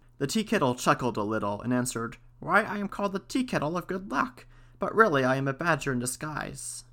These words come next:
"Then you aren't a real kettle at all?" "No, I am not a real one,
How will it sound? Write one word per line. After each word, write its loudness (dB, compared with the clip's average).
"Then 0
you 6
aren't 4
a 2
real 4
kettle 0
at 2
all?" -2
"No, 0
I -4
am -2
not 2
a -2
real -2
one, -4